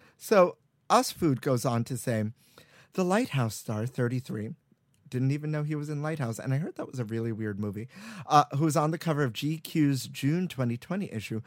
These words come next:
revealed to the publication that last year he entertained the idea of starting his own pasta business that would give the Italian staple the same kind of fast food credentials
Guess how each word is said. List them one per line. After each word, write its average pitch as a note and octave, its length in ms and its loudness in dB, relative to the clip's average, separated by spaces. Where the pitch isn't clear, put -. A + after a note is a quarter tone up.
revealed F#3+ 460 2
to - 100 -6
the D#3+ 80 -2
publication D3+ 720 -2
that A#2 200 -2
last E3 440 -4
year C#3 140 0
he B2 160 0
entertained D#3+ 600 -2
the G3+ 100 -2
idea C3+ 360 -2
of C#3 140 -2
starting E3 400 -2
his F3 260 -2
own B2 180 2
pasta - 640 -6
business C3 460 -6
that D#3+ 200 2
would C#3 260 -2
give F#3+ 260 2
the A3 140 -6
Italian D3+ 480 -4
staple B2+ 580 -4
the D3 80 -2
same E3+ 520 0
kind D3 300 -2
of B2+ 80 -2
fast C3+ 460 -2
food B2+ 260 -2
credentials B2+ 640 -4